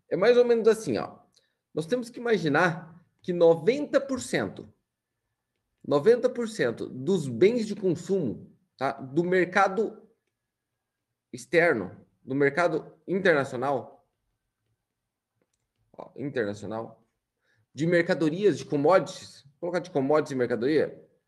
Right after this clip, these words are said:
commodities e mercado-, e bens, mercadorias, tá? Noventa por cento é feito via comércio marítimo, é feito via o mar. Só que tem um pequeno detalhezinho, né, sobre o mar.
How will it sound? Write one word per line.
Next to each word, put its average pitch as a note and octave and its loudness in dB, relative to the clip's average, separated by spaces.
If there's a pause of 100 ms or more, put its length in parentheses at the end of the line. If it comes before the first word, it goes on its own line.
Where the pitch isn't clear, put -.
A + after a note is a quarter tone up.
(140)
commodities D#3+ -4 (500)
e D#3 -2
mercado-, E3+ 0
e E3 2
bens, A#2 0 (440)
mercadorias, F3 -2 (540)
tá? - -20 (640)
Noventa F3 4
por B3 -4
cento F#3 -2
é G3+ 6
feito E3+ -2
via D#3+ 0
comércio F3+ 0
marítimo, E3+ -2 (680)
é E3+ -2
feito G3+ 2
via G3 0
o - 2
mar. F3+ 0 (840)
Só A#3 0
que A3+ -8
tem B3 -4
um B3 -4
pequeno B3+ -4
detalhezinho, G#3+ 0
né, E3+ 0
sobre E3+ 4
o E3 8
mar. C3 0